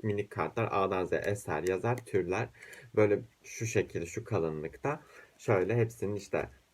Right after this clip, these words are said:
ne bileyim adı, yazı, ım, türü, işte eseri falan filan var. Böyle full. Bu şekilde kartlar var. Dedim ki yani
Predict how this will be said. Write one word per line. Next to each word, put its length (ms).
ne 160
bileyim 220
adı, 480
yazı, 580
ım, 260
türü, 680
işte 140
eseri 360
falan 300
filan 260
var. 160
Böyle 220
full. 260
Bu 80
şekilde 420
kartlar 440
var. 180
Dedim 200
ki 100
yani 200